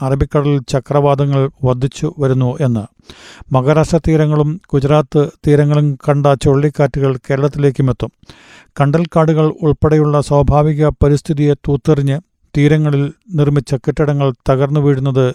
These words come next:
ചിലപ്പോൾ കാണേണ്ടി വന്നേക്കാം. വിഴിഞ്ഞം തുറമുഖത്തെ വരെ ബാധിച്ചേക്കാവുന്ന അപകടകരമായ അവസ്ഥയാണ് ഇപ്പോൾ നിലവിലുള്ളത്. അതിതീവ്ര മഴയാണ് ദുരന്തങ്ങൾക്ക് കാരണമെന്നാണ് മിക്കപ്പോഴും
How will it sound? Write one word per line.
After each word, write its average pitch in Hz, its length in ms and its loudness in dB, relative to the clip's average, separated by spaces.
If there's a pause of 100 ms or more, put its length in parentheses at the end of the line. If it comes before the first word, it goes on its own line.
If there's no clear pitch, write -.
ചിലപ്പോൾ 135 440 0
കാണേണ്ടി 131 380 0
വന്നേക്കാം. 113 420 -4 (300)
വിഴിഞ്ഞം 151 340 2
തുറമുഖത്തെ 151 460 0
വരെ 147 200 2
ബാധിച്ചേക്കാവുന്ന 143 800 0 (180)
അപകടകരമായ 139 640 0 (340)
അവസ്ഥയാണ് 135 580 0 (160)
ഇപ്പോൾ 135 280 -2
നിലവിലുള്ളത്. 123 540 -2 (260)
അതിതീവ്ര 170 440 2
മഴയാണ് 156 440 2 (100)
ദുരന്തങ്ങൾക്ക് 143 640 0
കാരണമെന്നാണ് 139 760 0 (140)
മിക്കപ്പോഴും 135 600 -2